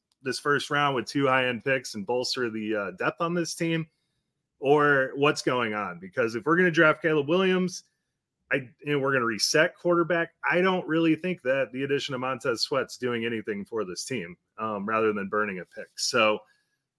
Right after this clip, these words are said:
I don't really know. I love the move. It's gonna be exciting to watch him play out the rest of the year. I hope to God that they get an extension signed soon, because if he leaves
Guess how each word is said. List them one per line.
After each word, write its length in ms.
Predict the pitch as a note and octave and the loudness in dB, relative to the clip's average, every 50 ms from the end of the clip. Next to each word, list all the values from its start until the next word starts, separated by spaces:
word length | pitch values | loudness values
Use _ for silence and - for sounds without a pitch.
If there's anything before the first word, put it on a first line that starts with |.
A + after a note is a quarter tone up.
| _ - | _ 4
I 60 | F#3 | 6
don't 100 | A3 A#3+ | 6 8
really 200 | A#3+ A#3 A#3 A3+ | 8 8 8 8
know. 180 | A#3 A3 - - _ - | 8 6 4 2 _ 2
I 100 | C3+ D#3 | 4 4
love 360 | D3+ C#3+ D3 D#3 F3+ F#3+ F#3 | 4 6 6 8 8 8 6
the 80 | G#3+ G3+ | 4 4
move. 340 | D#3+ D#3 E3 F#3 G#3+ G3+ | 6 8 8 8 6 6
It's 140 | D#3+ C3 - - | 2 -4 -4 -6
gonna 140 | D#3 C#3+ | -6 -4
be 100 | C#3 C3+ | -2 -2
exciting 420 | B2+ G#2+ - - B2 B2 B2 A#2+ A2+ | -2 -2 -2 -2 0 0 0 -2 -2
to 60 | G2+ | -2
watch 280 | G2+ A2 A2+ A2+ - - | -2 0 -2 -2 -2 -6
him 100 | G2 E2+ | -12 -8
play 220 | - B2+ B2 B2+ | -2 2 4 4
out 180 | B2+ A#2+ B2+ - | 4 4 2 0
the 60 | B2 A2+ | -4 -4
rest 260 | A2+ A#2+ - - - | -4 -4 -4 -6 -8
of 40 | A2 | -6
the 60 | A2 | -4
year. 220 | B2 C#3+ D#3 D3+ - _ _ _ _ - | -2 -2 -2 -4 -6 _ _ _ _ -2
I 80 | G#2+ A2 | 0 2
hope 220 | A2 D#3+ D3 - - | 2 2 2 0 -2
to 120 | - B2 G#2 F#2+ - | -4 -4 -4 -4 -4
God 320 | - A2 B2 D#3 E3+ E3+ C#3+ | 0 4 6 8 8 8 6
that 100 | B2 A2 | 4 0
they 100 | B2 A2+ | -2 -2
get 140 | A2+ A2 G2+ | -2 -2 -4
an 120 | G2 F#2 | -4 -8
extension 640 | G2+ - - - - G#3 B3 B3+ - - C#3+ A#2 G2+ | -10 -12 -10 -4 0 0 0 0 0 -2 -4 -6 -6
signed 380 | - C3 A2+ G#2 G2 G2 G2 | -6 -4 -4 -4 -4 -6 -8
soon, 280 | - - A2 A2+ B2 B2+ | -8 -6 -6 -6 -4 -4
because 340 | A#2+ G2 - A2+ G#2+ G2 G2+ | -4 -4 -2 -4 -4 -4 -6
if 100 | F#2+ - | -10 -8
he 160 | C3 D3+ C#3 | -6 -6 -4
leaves 720 | A2+ A#2+ C#3+ D3 B2 A2 G#2+ A#2+ D3 E3 - - - - | -4 -2 0 0 0 0 -2 -2 -4 -6 -8 -10 -10 -12